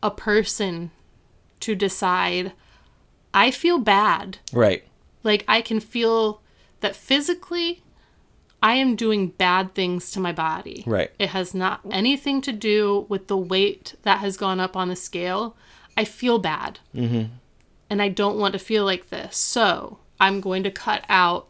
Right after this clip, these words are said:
Speaker 1: overly processed foods. Like, the show almost had it.
Speaker 2: Yeah.
Speaker 1: But they made so many mistakes up until that point.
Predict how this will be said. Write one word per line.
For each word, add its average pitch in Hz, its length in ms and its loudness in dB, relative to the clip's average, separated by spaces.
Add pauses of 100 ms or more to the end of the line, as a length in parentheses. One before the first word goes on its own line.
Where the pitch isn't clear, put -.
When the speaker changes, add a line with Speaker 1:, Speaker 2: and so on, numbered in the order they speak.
Speaker 1:
overly 175 380 -2
processed 180 640 -4
foods. 180 560 -8 (320)
Like, 185 500 -2 (2750)
the 254 100 -8
show 254 720 -2 (1040)
almost 226 360 -2
had 185 280 -6
it. - 380 -16 (840)
Speaker 2:
Yeah. 101 220 2 (300)
Speaker 1:
But 202 200 -2
they 220 160 0
made 208 640 0
so 220 800 -2
many 196 280 -2
mistakes - 920 -4 (800)
up 180 200 -2
until 180 340 -6
that 165 220 -6
point. - 480 -18